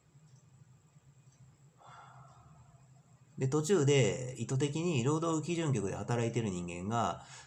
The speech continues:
「タイムカードだけで見たらいいですね」とか、何かそういうことを聞いてきたんですよ。もしかしてその人は警察官、途中で電話変わる奴らが存在するから、それは警察官だったらもう無理や、警察官として。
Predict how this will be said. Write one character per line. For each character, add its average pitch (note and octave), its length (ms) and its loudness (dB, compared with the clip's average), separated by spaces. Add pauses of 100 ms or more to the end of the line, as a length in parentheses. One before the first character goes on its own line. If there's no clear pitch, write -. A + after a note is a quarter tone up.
(140)
「タ G3 120 0
イ G#3+ 80 2
ム G#3+ 100 2
カ G#3 160 4
ー D3+ 60 4
ド G#2 80 4
だ A2+ 120 4
け C3 80 4
で A#2+ 100 4
見 C3 120 6
た G2+ 100 2
ら F2+ 160 0
い F#2 120 -8
い B2+ 140 2
で G#2 120 2
す - 100 -4
ね」 A2 120 -2
と G2 100 -2
か、 G2 80 -2
何 B2+ 180 2
か - 100 -2
そ C3 100 0
う B2+ 40 6
い - 20 6
う B2+ 40 6
こ A2 80 0
と F#2 60 -2
を F#2 60 -8
聞 F#3 100 -6
い F3+ 40 -4
て F3+ 100 -2
き D#3+ 60 -6
た G#2 120 -2
ん F2 40 -6
で E2 60 -8
す - 100 -6
よ。 F2 140 -6
も D3+ 120 -2
し - 60 -6
か - 140 -8
し - 60 -6
て F#2+ 120 -4
そ D#3 120 -2
の E3 80 -2
人 C3 120 -2
は - 80 0
警 A2 160 -4
察 C3 180 -4
官、 G2 160 -2
途 G#2+ 100 -4
中 C3 120 2
で F#2+ 80 2
電 A#2 160 0
話 A#2 100 0
変 A#2 120 0
わ A2 60 0
る A2 80 0
奴 A2+ 200 0
ら F2+ 120 -4
が E2 120 -8
存 A2+ 180 -2
在 A2 120 -2
す A2 100 -4
る G#2 80 -6
か G2 80 -6
ら、 F#2 60 -6
そ C3+ 80 -2
れ C3 60 2
は C3 60 -4
警 G2 80 -4
察 - 240 -6
官 C3 140 0
だ F2+ 60 -2
っ - 40 -6
た F2 60 -8
ら F2+ 60 -8
も F2 80 -10
う F2+ 40 -10
無 D3+ 120 2
理 A3+ 80 2
や、 C3+ 120 0
警 F#2+ 140 -6
察 - 240 -8
官 F2 160 -8
と F2 80 -12
し - 80 -10
て。 F2 200 -10